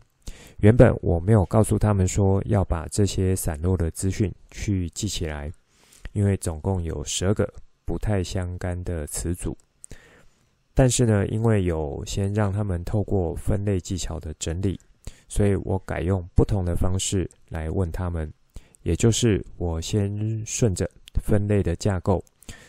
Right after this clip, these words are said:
从，呃，比较大的阶层来去问他们。那他们呢，就非常轻松有效的去把属于这个，呃，散落的资讯，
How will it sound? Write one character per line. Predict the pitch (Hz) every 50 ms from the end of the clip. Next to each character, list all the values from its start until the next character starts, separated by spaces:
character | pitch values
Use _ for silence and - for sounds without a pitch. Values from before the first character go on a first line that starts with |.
| _ _ _
从， | - - - 90 85 85 82 82 85 87 87 90 101 - - _ _ - -
呃， | - - 80 78 78 76 76 -
比 | - 82
较 | - 101 101 95
大 | - - 117 107
的 | 95 92
阶 | - - 107 104 104
层 | - 104 87 80 80 82 - - - -
来 | 82 80 80
去 | - 101 95
问 | 90 98 90 80
他 | - 90 90 87
们。 | 85 80 73 73 - - - _ - - - - - - -
那 | - 101 90 87
他 | - - 120 123
们 | 123 110 101
呢， | 101 95 92 92 95
就 | - - 101
非 | 92 - 107 98
常 | - 95 85 85 87
轻 | - - - 110 110
松 | - 110 107 107 98
有 | - 82 78 73
效 | - - - 98 90 80 82
的 | - - - - - - -
去 | - - 107 90
把 | - - 85 76 - - - - - - - - -
属 | - - - 92 85 82
于 | 82 80 82 85
这 | - 101 95
个， | - 98 87 78 78 80 - - - - - -
呃， | - 85 78 73
散 | - - 85 76 80
落 | 92 101 101
的 | 87 87 82
资 | - - 92 87
讯， | - - 98